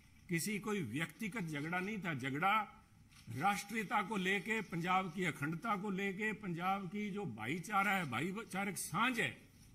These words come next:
जिसको कि terrorism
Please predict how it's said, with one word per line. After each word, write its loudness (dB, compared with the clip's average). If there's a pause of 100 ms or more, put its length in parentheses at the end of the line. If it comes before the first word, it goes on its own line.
(760)
जिसको 0
कि -4 (1900)
terrorism 0